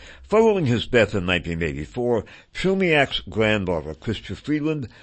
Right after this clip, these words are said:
followed in his footsteps as a reporter for various Ukrainian nationalist publications. She was an early contributor to Kubiovich's Encyclopedia of Ukraine,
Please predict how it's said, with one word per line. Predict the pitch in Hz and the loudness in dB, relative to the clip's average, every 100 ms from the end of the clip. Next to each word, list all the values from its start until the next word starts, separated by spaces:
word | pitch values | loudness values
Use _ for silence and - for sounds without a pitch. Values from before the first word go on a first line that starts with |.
| - | -20
followed | - 175 175 170 110 | 2 4 6 4 2
in | 123 | 2
his | 123 - | 2 0
footsteps | 131 - - 120 - | -2 -2 -2 -2 -2
as | - 95 | -4 -2
a | 101 | -2
reporter | 85 - 135 107 113 | -4 -6 -4 -4 -6
for | 101 | -8
various | 87 147 165 151 127 | -2 0 2 0 0
Ukrainian | 120 113 - 107 101 101 90 | -2 -4 -4 -2 0 -2 0
nationalist | 92 98 - 82 76 76 - | 2 2 0 -8 -8 -8 -10
publications. | 80 71 71 117 110 - 85 71 - - - - - - - - | -8 -8 -2 0 0 0 -6 -8 -12 -20 -20 -20 -20 -20 -20 -18
She | - 190 | -8 -2
was | 190 113 | 0 0
an | 110 - | -2 0
early | 196 196 | 0 0
contributor | 175 143 151 131 131 127 | -2 -2 0 0 4 4
to | 123 113 | 2 -4
Kubiovich's | - 147 127 147 135 131 135 120 | -4 -4 2 4 4 0 -2 -4
Encyclopedia | 110 95 - 120 120 - 123 101 107 | -4 -4 -4 -4 -4 -4 -4 -2 -2
of | 92 78 | -2 -4
Ukraine, | 80 - 143 151 147 | -6 -2 0 0 -2